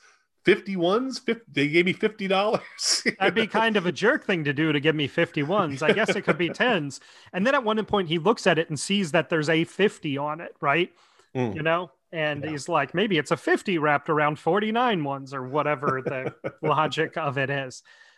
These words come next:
Speaker 2: Um, and so that's, that's one of 'em, you know? And then he finds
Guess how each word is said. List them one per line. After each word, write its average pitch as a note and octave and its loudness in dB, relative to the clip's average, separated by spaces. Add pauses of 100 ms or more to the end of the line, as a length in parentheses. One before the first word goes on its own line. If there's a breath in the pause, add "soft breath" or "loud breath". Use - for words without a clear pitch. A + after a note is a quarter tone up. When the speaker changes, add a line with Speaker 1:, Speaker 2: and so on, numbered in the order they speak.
(180 soft breath)
Speaker 2:
Um, D#3+ 0
and D3+ 0
so D#3 2
that's, F3+ 2
that's F#3+ 2
one B3+ 2
of C#3+ 0
'em, D3+ -4 (120)
you D#3+ 0
know? F3 2
And F#3 -2
then A#3+ 4
he F#3+ -2
finds G3 0